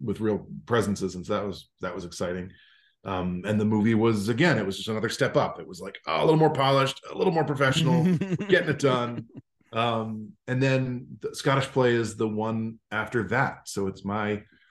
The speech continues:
Speaker 1: sixth movie out of seven. I've made one, another movie since then. And, uh, and Scottish Play was, it was yet another step forward. It was like,
Speaker 2: Hmm.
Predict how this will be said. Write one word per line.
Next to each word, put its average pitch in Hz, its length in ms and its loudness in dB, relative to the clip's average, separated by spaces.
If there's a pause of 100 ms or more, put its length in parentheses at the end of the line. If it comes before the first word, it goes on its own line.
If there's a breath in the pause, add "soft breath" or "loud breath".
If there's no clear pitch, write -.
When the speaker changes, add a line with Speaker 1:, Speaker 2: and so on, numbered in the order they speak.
(260 soft breath)
Speaker 1:
sixth - 1000 -2
movie 135 600 4 (540)
out 123 280 2
of 127 100 2
seven. 135 1080 -2
I've 101 140 -6
made 123 160 2
one, 120 160 -2
another 123 200 2
movie 117 200 0
since 104 320 -4
then. 117 340 -10 (560)
And, 101 300 0
uh, 107 300 0
and 113 120 -4
Scottish 131 440 0
Play 123 200 4
was, 117 360 0
it 113 200 -10
was 117 160 -2
yet 120 180 4
another 123 200 2
step 113 200 -2
forward. 107 340 -2
It - 100 -10
was - 220 -12
like, 87 240 -6
Speaker 2:
Hmm. 139 80 -4